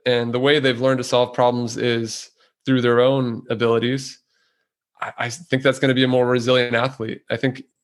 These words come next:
even though you might not have seen the improvement and they might have not got down the fundamental quite the level you wanted, and that hurts. I mean, that's, you know, not ideal. I, I'd rather have someone who's maybe not as fundamentally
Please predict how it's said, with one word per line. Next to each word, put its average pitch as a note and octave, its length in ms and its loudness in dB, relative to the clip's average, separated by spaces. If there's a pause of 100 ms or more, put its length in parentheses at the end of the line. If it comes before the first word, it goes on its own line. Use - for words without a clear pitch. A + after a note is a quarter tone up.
(280)
even C#3+ 300 0
though C3+ 120 6
you C3 140 2
might B2+ 280 2
not C3 120 4
have C3 80 0
seen C3 180 0
the B2 60 0
improvement C3+ 500 0
and B2 180 -4
they B2+ 80 -2
might C3+ 220 2
have B2 240 -6
not C3 240 0
got C#3 180 2
down C#3+ 120 2
the C3 80 0
fundamental C3+ 440 0
quite C#3+ 340 -2
the C#3+ 60 -8
level C3+ 300 -2
you C3 100 2
wanted, C#3 460 0 (520)
and B2+ 200 2
that C#3 140 4
hurts. C3+ 320 0
I B2 60 2
mean, A#2+ 120 -2
that's, A#2+ 260 -2 (260)
you A#2+ 120 -6
know, A#2+ 60 -4
not B2 200 0
ideal. A#2+ 420 -2 (200)
I, B2+ 100 -6 (200)
I'd C#3+ 120 -2
rather D#3 240 4
have B2 160 0
someone B2 300 0
who's A#2 420 -6 (320)
maybe C#3 180 2
not C3 220 4
as C3 140 -4
fundamentally C3 1040 0